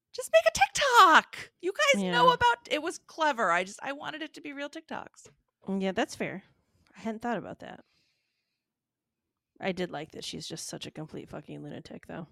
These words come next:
Speaker 1: She is the Karenest Karen who ever Karened.
Speaker 2: So, did this turn out how you thought it would?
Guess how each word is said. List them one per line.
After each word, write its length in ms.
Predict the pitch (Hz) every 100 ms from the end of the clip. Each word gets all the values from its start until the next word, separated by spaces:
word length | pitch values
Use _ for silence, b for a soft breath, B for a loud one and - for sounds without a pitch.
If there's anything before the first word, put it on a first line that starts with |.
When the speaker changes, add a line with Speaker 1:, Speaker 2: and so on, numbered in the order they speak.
| _ _
Speaker 1:
She 280 | - - 190
is 120 | 185
the 80 | 190
Karenest 520 | - 190 190 165 -
Karen 320 | - 165 151
who 120 | 165 127
ever 180 | 127
Karened. 420 | - 143 - - - _ _ _ _ _ _ _ _ _ _ _ _ -
Speaker 2:
So, 320 | - 294 285
did 180 | 302 277
this 160 | 320
turn 160 | - 349
out 140 | 285
how 60 | 285
you 100 | 285
thought 180 | 277 277
it 60 |
would? 140 | 294